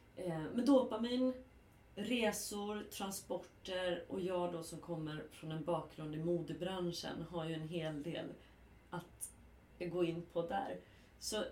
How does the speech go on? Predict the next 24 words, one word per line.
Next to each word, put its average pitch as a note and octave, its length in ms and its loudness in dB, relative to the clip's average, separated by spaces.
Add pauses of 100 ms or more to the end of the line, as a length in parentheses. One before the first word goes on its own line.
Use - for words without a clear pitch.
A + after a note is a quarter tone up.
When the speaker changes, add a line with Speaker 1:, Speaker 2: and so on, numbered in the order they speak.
Speaker 2:
men A#3+ 240 4
nu E4 260 8
så - 120 0
tänker G3 280 -2
jag F3+ 100 0
det G#3 60 -2
här F#3 280 0 (180)
modet A3+ 640 8
som F#3+ 160 -4
egentligen F#3 400 -2
krävs, - 480 0
att - 200 -6
ens F#3 360 -2
ett, - 340 0 (280)
våga G3+ 360 4
erkänna B3+ 680 4
för E3+ 120 -6
sig F3+ 160 -4
själv - 260 0 (380)
att E3+ 220 0 (220)
ja, E3+ 460 2 (240)
jag D#3 220 -2
ser G#3+ 380 2
motorvägen, D#3+ 1040 0